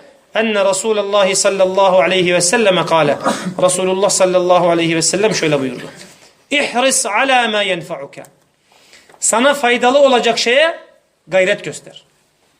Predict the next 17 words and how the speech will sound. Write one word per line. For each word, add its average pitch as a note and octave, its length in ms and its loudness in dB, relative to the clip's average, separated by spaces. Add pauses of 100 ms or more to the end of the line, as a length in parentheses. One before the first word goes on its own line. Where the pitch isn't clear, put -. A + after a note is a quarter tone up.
(300)
Çabala, A#3 640 0 (580)
gayretini A#3 420 2
ortaya A#3+ 380 2
koy. D3+ 180 -8 (160)
Çalış, C#4 460 0
uğraş. - 500 0 (760)
Bir A#3+ 140 0
şeyin A#3 240 0
senin B3+ 280 0
hakkında G3+ 600 -2 (240)
faydalı A3 420 2
olduğunu G#3+ 360 2
düşünüyorsan, F3+ 760 -4
dinin C4+ 340 2
ve F4 100 0
dünyan E4 280 2
açısından, D3 480 -8